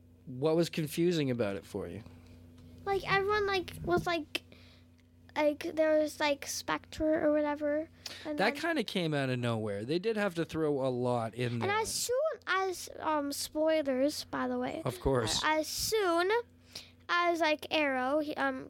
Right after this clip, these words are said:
Speaker 2: Oliver Queen, as soon as he came back, the guy just popped up and then he had to go again.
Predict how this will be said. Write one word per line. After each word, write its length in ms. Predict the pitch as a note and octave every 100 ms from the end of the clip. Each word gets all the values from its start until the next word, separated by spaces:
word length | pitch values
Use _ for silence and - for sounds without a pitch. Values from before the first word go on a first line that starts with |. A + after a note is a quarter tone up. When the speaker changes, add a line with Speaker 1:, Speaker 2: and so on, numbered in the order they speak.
| -
Speaker 2:
Oliver 420 | C#4 C#4 C#4 C4+
Queen, 400 | C4 C4+ B3+ C4+ D4+ -
as 200 | - D4+
soon 380 | - - G4 G4+
as 200 | G4+ G4
he 140 | F#4+ F4
came 360 | G4+ F#4+ E4
back, 520 | B3+ C#4 E4 - - - - - - - - -
the 100 | D4
guy 220 | D4+ D#4
just 240 | D#4 C#4+ -
popped 360 | D4 C#4 -
up 240 | C4 C#4+ D4
and 140 | C#4
then 120 | C4+
he 100 | C#4
had 120 | C4 B3+
to 60 |
go 240 | B3+ B3+ B3+
again. 340 | A#3+ A#3 A#3